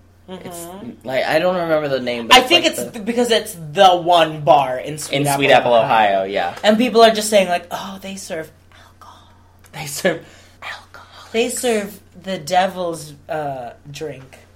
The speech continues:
Speaker 2: Yeah. So Albert goes in, and he sees his mother and some guy, like, having, like, a weird date, and he's like, "What is going on?" And then, and that's when Rosie comes in,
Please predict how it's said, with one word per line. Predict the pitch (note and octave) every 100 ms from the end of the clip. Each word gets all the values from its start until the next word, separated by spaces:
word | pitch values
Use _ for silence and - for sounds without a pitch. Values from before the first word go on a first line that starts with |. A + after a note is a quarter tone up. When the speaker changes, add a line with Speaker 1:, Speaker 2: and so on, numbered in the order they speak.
| _ -
Speaker 2:
Yeah. | G#2 F2+ E2+ - _ _ - - - _ _ -
So | - E3 D#3 C3+ -
Albert | D#3 F3 F#3
goes | E3 D#3
in, | D3 C#3+ C#3+ - -
and | B2+
he | D#3
sees | - D#3+ D3+ D3 -
his | D#3+ D3
mother | C#3+ C#3+ D#3+ C3 A#2+ A#2+
and | - B2+ B2+
some | - C#3 B2+
guy, | A#2+ C3 B2+ A2 A2
like, | A2+ A#2
having, | C3 B2 C#3
like, | C3
a | B2+
weird | A#2+ B2+ A#2 G2+
date, | A#2 A2+ -
and | C3
he's | B2+
like, | B2+ -
"What | A2+ D3 -
is | E3 C#3+
going | C3+ B2 A#2
on?" | A#2+ A2 A2 G#2+ - _ _ _ _ _ -
And | C3
then, | C#3+ C#3+ D3 C#3 - -
and | B2+
that's | C#3 C#3+ D#3+
when | C3+
Rosie | C3+ G#3 A3 F#3
comes | - C#3 C3
in, | B2 A#2 A#2 A#2 A#2+